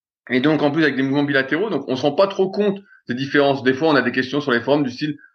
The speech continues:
Ah, mais j'ai un bras plus gros que l'autre, ou je suis plus fort d'un bras. » Mais quand on fait l'exercice avec barre,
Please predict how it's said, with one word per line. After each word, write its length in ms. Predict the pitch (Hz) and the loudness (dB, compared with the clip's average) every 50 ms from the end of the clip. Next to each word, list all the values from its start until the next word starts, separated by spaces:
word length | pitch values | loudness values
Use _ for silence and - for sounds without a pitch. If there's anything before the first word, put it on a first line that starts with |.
| _ - | _ -4
Ah, 100 | 107 120 | 0 2
mais 80 | 131 | 2
j'ai 80 | 123 139 | 2 2
un 80 | 139 | 2
bras 180 | 135 147 151 147 | 2 2 0 0
plus 100 | - 151 | 0 -2
gros 120 | 160 175 | -2 -2
que 120 | 180 - 147 | -2 0 0
l'autre, 300 | 147 147 151 151 143 143 | 2 4 4 2 0 -2
ou 40 | - | -8
je 60 | 131 | -10
suis 100 | 143 139 | -12 -10
plus 120 | - 143 | -10 -2
fort 140 | 139 139 143 | 0 2 2
d'un 140 | 156 156 156 | 2 2 0
bras. » 360 | 143 135 143 143 143 143 - - _ _ _ _ _ _ | 2 2 2 2 2 0 -4 -12 _ _ _ _ _ _
Mais 100 | 120 127 | -2 2
quand 180 | - 202 208 190 | 2 2 2 2
on 100 | 185 165 | 0 0
fait 100 | 190 190 | 0 0
l'exercice 360 | 180 160 165 170 143 165 160 | 0 2 0 0 0 0 0
avec 220 | 147 147 147 139 | 0 0 0 0
barre, 440 | 135 160 170 170 160 147 - - - | 0 2 2 2 2 0 -2 -6 -14